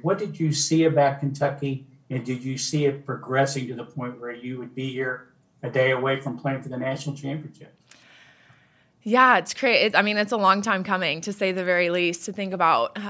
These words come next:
Speaker 2: um, when I started <laughs> coming to camp and when I committed, and now I'm here. I'm twenty-two and in my last season here at Kentucky, and after making history, and, um, this is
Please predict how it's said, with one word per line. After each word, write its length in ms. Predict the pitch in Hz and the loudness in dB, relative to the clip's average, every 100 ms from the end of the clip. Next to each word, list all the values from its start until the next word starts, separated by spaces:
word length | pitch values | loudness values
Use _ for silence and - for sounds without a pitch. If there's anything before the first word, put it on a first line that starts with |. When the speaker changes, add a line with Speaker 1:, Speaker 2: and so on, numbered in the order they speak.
| - | -2
Speaker 2:
um, 360 | 175 165 165 | 0 2 0
when 100 | 180 | 0
I 80 | 165 | 0
started 400 | 196 220 202 233 247 - | 4 6 8 6 2 -4
<laughs> 120 | - | 2
coming 280 | 262 240 185 | 2 4 0
to 80 | |
camp 420 | 180 196 208 214 208 | 0 2 4 2 -2
and 440 | - 170 170 165 165 | -4 -2 -2 -6 -4
when 180 | 175 165 | 0 0
I 80 | |
committed, 500 | 160 190 180 180 180 | 0 -2 2 6 6
and 240 | 175 160 156 - - - - _ | 4 -4 -8 -16 -20 -20 -20 _
now 640 | 196 185 190 185 185 185 202 226 _ _ _ _ _ - | 8 10 12 10 8 4 0 -10 _ _ _ _ _ -4
I'm 140 | 170 | -2
here. 460 | 185 185 185 190 185 | -2 0 2 4 4
I'm 240 | 165 165 - | 2 0 -12
twenty-two 580 | - 202 196 226 202 202 | -2 0 0 2 2 4
and 280 | 180 170 170 | 4 2 -2
in 200 | - 180 | -6 -2
my 140 | 165 | 0
last 320 | 165 170 190 - | 4 4 4 -4
season 360 | 185 190 180 | -6 -4 -6
here 200 | 190 185 | -4 -4
at 100 | 160 | -4
Kentucky, 540 | 185 190 175 175 180 175 | -6 -6 -6 -4 -6 -6
and 260 | 156 160 - - - - | -6 -10 -16 -20 -6 2
after 220 | 202 214 | 2 4
making 320 | 190 185 190 | 2 0 -2
history, 540 | 190 196 - 202 196 180 | -4 -2 -2 0 0 0
and, 340 | 170 165 127 - | -2 -4 -6 -2
um, 560 | 175 170 160 165 165 | -2 -2 -6 -10 -14
this 260 | - 214 220 | -6 -4 0
is 540 | 196 175 - - - | 0 0 -2 -2 -4